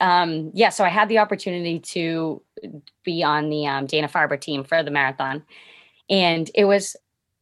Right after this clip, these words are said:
honestly one of the best experiences doing that whole training. Um, their team is incredible. They have every Saturday morning, that would be our long runs where we meet up with the team.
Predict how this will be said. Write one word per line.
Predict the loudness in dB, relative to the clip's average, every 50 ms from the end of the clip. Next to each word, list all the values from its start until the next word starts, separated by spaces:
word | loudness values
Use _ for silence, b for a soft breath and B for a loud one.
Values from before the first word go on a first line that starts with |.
| 2 4
honestly | 4 4 4 0 2 2 4
one | 4 4 4
of | 2
the | 0
best | 2 2 2 2 -2
experiences | -10 -12 -8 -6 -6 -4 -4 -4 -6 -6 -8 -10 -10 -8
doing | -6 -2 -2 -2 0 0
that | 0 0 0 0
whole | -2 -2 -2 -2
training. | -4 -6 -6 -4 -4 -4 -4 -4 -6 -8 -10 -8 -6
Um, | -4 -2 -2 -2 -4 -6 -8 -10 -12 -18 -20 _ -4
their | -2 0 2 2 0
team | 0 -4 -6 -4 -2 -2
is | -2 -2
incredible. | -4 -6 -6 -4 -2 -2 0 0 -2 -2 -2 -2 -2 -4 -8 _ _
They | -4 -2
have | 2 2 2 2 2 0 -4 -14 -16 -4 -2
every | -2 -2 -2 -4 -4
Saturday | 0 0 0 2 2 0 0 0
morning, | 2 0 0 0 2 2
that | 0 0 0
would | -2
be | -2 0
our | 0 0
long | 0 0 0 0 0
runs | 0 -2 -2 -2 -4
where | -4 -4 -4 -2
we | -2 -2
meet | -4 -2 -2
up | -4 -6 -6
with | -16 -16
the | -16
team. | -14 -10 -10 -8 -8 -8 -10 -12